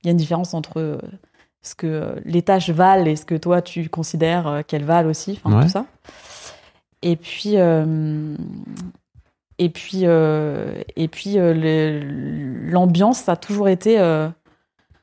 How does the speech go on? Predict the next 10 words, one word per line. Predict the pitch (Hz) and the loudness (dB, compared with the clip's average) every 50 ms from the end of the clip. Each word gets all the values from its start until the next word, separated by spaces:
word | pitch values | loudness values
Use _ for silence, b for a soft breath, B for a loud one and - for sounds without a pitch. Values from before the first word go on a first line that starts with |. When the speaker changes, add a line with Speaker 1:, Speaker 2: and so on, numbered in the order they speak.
| _ _ _ _ | _ _ _ _
Speaker 1:
je | - | -18
suis | - | -16
toujours | - - 180 190 180 - | -10 -8 -6 -6 -6 -4
tombée | - 180 170 170 | -4 -2 -2 -2
sur | 165 - - 160 | -4 -6 -8 -8
des | 151 156 156 | -8 -8 -6
patrons | - 165 156 156 - - - 160 160 160 160 160 156 - | -4 -4 -4 -4 -6 -8 -8 -6 -6 -4 -6 -6 -8 -12
tyranniques | - - - 160 151 147 151 156 160 160 160 165 170 175 170 - - - - _ - | -10 -10 -8 -6 -4 -4 -2 0 0 0 0 0 0 -2 -2 -6 -12 -16 -18 _ -2
ou, | 226 208 202 202 202 202 196 | 0 2 2 4 4 4 4
euh, | 175 165 165 160 160 160 160 | 4 4 4 2 2 0 -4